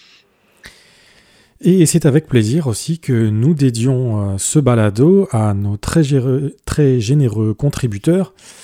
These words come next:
Et je m'excuse par avance si j'écorche, euh, vos noms, vous pourrez me corriger, pas,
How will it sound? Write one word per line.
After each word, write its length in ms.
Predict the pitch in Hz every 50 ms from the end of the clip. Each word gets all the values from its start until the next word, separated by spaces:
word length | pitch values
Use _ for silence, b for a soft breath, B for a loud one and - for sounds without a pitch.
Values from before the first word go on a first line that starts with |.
| B B B -
Et 200 | - 110 117 123
je 140 | 110 117 135
m'excuse 400 | 143 - - - - 156 135 -
par 180 | 143 131 120
avance 400 | 117 113 113 110 107 - - 107
si 240 | 95 - - - 107
j'écorche, 600 | 98 104 113 110 - - 123 - - - - 117
euh, 220 | 104 98 98 95 92
vos 180 | 90 95 107 104
noms, 200 | 104 117 123 113
vous 260 | 98 - - 107 101
pourrez 260 | - - 117 104 107
me 100 | 107 107
corriger, 500 | - - 117 95 101 95 95 127 156 170
pas, 180 | - - 101